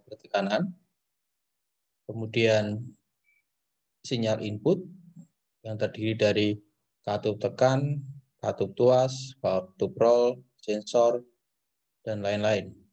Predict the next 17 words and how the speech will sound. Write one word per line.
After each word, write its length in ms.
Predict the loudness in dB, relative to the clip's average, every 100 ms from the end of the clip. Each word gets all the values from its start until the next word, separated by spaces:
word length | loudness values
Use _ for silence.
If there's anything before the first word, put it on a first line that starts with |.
| _ _ _ _ _ _ _
Kemudian 560 | -16 -4 2 2 2 -6 -12 -20 -20 _ _ _ _ _ _ _ -8
kelompok 320 | -6 -2 0
yang 160 | 0 -2
ketiga 320 | -4 2 4
yaitu 400 | 4 2 0 -2 -4
pemproses 480 | -2 0 2 0
sinyal 480 | 0 -2 -2 0 -2 -6
atau 240 | 2 2
prosesor, 640 | 4 2 2 0 4 2 2 -6 _ _ _ _ _ _
terdiri 320 | -6 -4 -2 2
dari 240 | 2 0 -4 -14 _
katup 560 | 2 2 4 0 0 -2
kontrol 480 | -2 4 4 4 0 _ -6
N, 240 | -4 -4 -6 -16 _ _ _ _ _ _ _ _ _ -10
katup 480 | -10 -8 0 0 -2 -2
kontrol 560 | 0 2 2 2 2 -4 -6 2
OR, 240 | 2 2